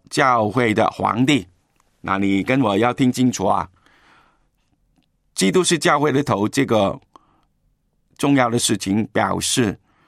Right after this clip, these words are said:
传道人，我们如果有正确的教会观念呢，传道人，我们不要做教会的皇帝。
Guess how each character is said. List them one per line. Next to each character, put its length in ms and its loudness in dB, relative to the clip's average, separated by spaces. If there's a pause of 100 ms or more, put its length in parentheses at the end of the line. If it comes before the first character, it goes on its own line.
(240)
传 240 0
道 160 2
人， 300 0 (680)
我 200 -2
们 320 0 (400)
如 420 2
果 240 0
有 200 0
正 520 0
确 300 0
的 220 0
教 240 0
会 240 -2 (1120)
观 200 2
念 200 2
呢， 120 0 (960)
传 200 0
道 100 2
人， 280 0
我 120 -2
们 300 -4
不 100 0
要 220 0
做 280 -2 (680)
教 280 0
会 220 -2
的 140 -4
皇 320 -10
帝。 180 -6